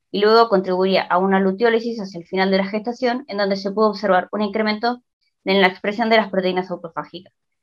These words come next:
A su vez, la autofagia podría actuar como un mecanismo de muerte que, junto con la apoptosis, se induciría de forma exclusiva en aquellos folículos atrésicos.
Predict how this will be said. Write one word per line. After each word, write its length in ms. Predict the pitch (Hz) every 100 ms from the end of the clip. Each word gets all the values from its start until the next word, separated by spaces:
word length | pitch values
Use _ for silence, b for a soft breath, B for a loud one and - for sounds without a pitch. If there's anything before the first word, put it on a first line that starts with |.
| _ _
A 80 | 196
su 140 | 196 226
vez, 120 | 254
la 80 | 240
autofagia 560 | 214 214 254 254 247
podría 240 | 214 196 202
actuar 300 | 196 214 202
como 180 | 196
un 60 | 196
mecanismo 500 | 196 185 190 202 208
de 100 | 185
muerte 460 | 190 208 214 208 214
que, 120 | 190
junto 340 | 190 196 190
con 140 | 185 180
la 60 |
apoptosis, 520 | 196 220 226 240 254 240
se 100 | 202
induciría 440 | 185 190 196 175
de 80 | 165
forma 180 | 202 214
exclusiva 400 | 214 226 240 240
en 60 |
aquellos 340 | 208 196 - -
folículos 460 | 185 190 175 190
atrésicos. 600 | 165 - - _ - 190